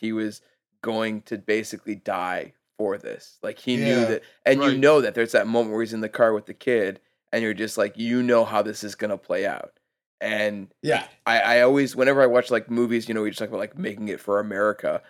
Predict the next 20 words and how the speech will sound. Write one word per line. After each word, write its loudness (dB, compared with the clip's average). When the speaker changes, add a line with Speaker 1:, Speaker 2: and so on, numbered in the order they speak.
Speaker 1:
like, -4
there, 2
there's -2
always, 2
like, -2
that, 0
that -4
tendency -4
to -6
kind -4
of -8
pull -4
it -6
back -4
and -4
not -10
go -8
all -2
the -8
way. -2